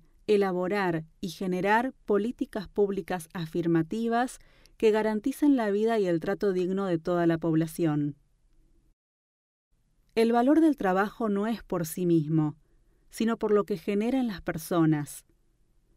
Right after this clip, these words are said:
Significa un paso más hacia el acceso del ejercicio de ciudadanía integral para nuestras identidades.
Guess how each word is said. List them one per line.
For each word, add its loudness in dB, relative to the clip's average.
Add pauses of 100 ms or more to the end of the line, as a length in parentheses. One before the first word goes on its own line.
(120)
Significa 0
un 0
paso -2
más -2
hacia -4
el -2
acceso -4
del 0
ejercicio -4
de 2
ciudadanía 0
integral 0
para -2
nuestras -2
identidades. 0